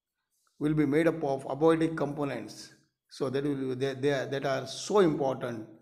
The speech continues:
for the sustaining the life.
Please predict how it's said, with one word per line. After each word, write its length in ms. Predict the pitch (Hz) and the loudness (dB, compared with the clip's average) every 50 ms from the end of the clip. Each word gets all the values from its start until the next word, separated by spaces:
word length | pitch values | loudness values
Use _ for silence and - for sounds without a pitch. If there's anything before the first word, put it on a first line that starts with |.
| _ _ _ _ _ _ _ _ _ | _ _ _ _ _ _ _ _ _
for 380 | _ - 147 139 131 127 123 127 | _ -6 -4 -2 -2 -2 -2 -4
the 400 | 120 120 120 120 113 113 117 - | -6 -6 -6 -6 -6 -8 -10 -12
sustaining 720 | - - - 170 165 - - - 170 160 156 151 151 147 131 | -8 -4 0 0 0 0 -2 0 2 2 2 2 0 0 -2
the 100 | 131 120 | -2 -4
life. 400 | 117 113 110 104 - - - | -4 -4 -6 -8 -10 -14 -20